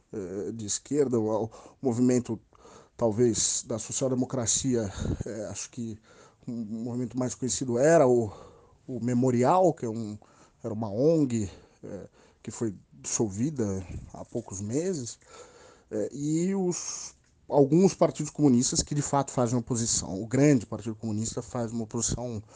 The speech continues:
é, tolerada, né? Uma oposição ali permitida pelo governo. É, e a outra, outra grupo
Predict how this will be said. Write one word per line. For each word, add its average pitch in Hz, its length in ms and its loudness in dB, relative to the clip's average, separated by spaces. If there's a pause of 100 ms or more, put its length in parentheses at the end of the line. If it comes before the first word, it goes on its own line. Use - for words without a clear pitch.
(400)
é, 98 420 -6 (1400)
tolerada, 120 600 6
né? 120 260 -4 (160)
Uma 113 100 -8
oposição 113 640 -4 (380)
ali 113 180 -6
permitida 117 640 -2
pelo - 160 -12
governo. 82 400 -10 (840)
É, 104 540 -4 (520)
e 185 280 2 (180)
a - 80 6
outra, 151 480 8 (240)
outra 120 580 -2 (200)
grupo 156 580 2